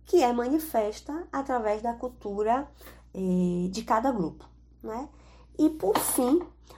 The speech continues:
a gente também pode, eh, apresentar como uma forma de fortalecimento dessa identidade a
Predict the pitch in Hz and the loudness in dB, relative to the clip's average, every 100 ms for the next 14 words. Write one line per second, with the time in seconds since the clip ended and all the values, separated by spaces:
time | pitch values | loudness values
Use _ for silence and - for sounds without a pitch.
0 | - - 214 226 226 233 - 247 - 302 | -8 -4 -2 0 -2 -2 -6 -8 -2 0
1 | 415 254 220 - - 220 214 190 208 208 | 2 4 2 0 0 2 2 -4 -4 -4
2 | 202 190 180 170 160 160 - - - 175 | -4 0 2 2 -2 -6 -14 -16 -6 -4
3 | 175 175 175 170 170 170 - - - - | -2 -4 -4 -6 -8 -14 -20 -20 -20 -20
4 | - - - - 214 196 208 220 202 208 | -20 -20 -16 -4 -2 2 2 2 -2 -4
5 | 202 - 214 208 208 208 202 208 208 - | -6 -6 -4 -4 -2 -2 -2 -4 -4 -6
6 | - - 196 196 190 185 220 226 214 208 | -8 0 0 2 -2 -2 -4 -4 -2 -2
7 | 208 - 196 185 185 190 226 254 226 202 | -2 -2 -2 -2 -2 -2 -2 -2 -4 -4
8 | 190 196 185 185 240 254 220 - - - | -4 -2 2 2 2 -2 -8 -12 -20 -20
9 | - - - - 226 240 262 277 277 269 | -20 -20 -20 -8 -4 -2 -2 -2 -2 -2
10 | 262 247 214 208 196 185 180 175 | -2 -2 -2 -2 -2 0 2 0